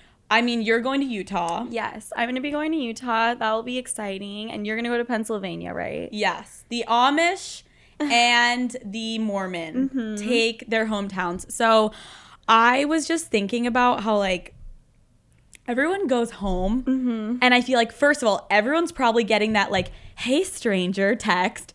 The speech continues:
Speaker 2: Right.
Speaker 1: It's like you go home, and then all of a sudden you get hit up by, like, your high school guy or the college people, and everyone starts coming back together.
Speaker 2: Uh-huh. Well, it's just crazy about going home because you're gonna go to the bar.
Speaker 1: Yep.
Speaker 2: I don't know if you have, like, your go-to bar from when you were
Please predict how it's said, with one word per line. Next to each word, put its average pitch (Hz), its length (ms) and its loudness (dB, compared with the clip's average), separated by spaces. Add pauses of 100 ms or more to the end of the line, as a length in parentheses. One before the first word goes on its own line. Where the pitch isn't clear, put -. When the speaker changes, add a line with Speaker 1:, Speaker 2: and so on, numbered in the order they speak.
Speaker 2:
Right. 208 280 0
Speaker 1:
It's 311 180 4
like 285 260 2
you 247 160 0
go 269 260 6
home, 254 480 4 (200)
and 254 180 2
then 262 200 4 (220)
all 262 200 4
of 254 60 0
a 294 40 -2
sudden 254 380 0
you 233 100 -2
get 226 220 2
hit 240 160 0
up 233 180 2
by, 220 140 2
like, 208 200 2
your 202 140 -4
high 214 340 0
school 220 400 -2
guy 214 420 4
or 196 100 2
the 180 100 -8
college 226 640 0
people, 226 420 0
and 226 160 0
everyone 226 320 2
starts 226 220 -2
coming 220 180 -2
back 208 180 0
together. 190 460 -2
Speaker 2:
Uh-huh. 247 500 0 (280)
Well, 349 180 2
it's 339 180 0
just 480 240 2
crazy 277 520 -4
about 240 320 0
going 254 320 2
home 247 300 0
because 233 280 -4
you're 240 120 -6
gonna 240 180 -4
go 262 100 4
to 285 80 2
the 320 80 0
bar. 208 540 -4
Speaker 1:
Yep. - 280 -8 (600)
Speaker 2:
I 233 80 2
don't 254 100 0
know 254 100 -2
if 254 100 -6
you 262 120 -2
have, 220 220 0
like, 220 180 -2
your 226 120 0
go-to 190 500 -4
bar 170 300 -2
from 190 200 -8
when 185 140 -6
you 180 100 -6
were 175 240 -8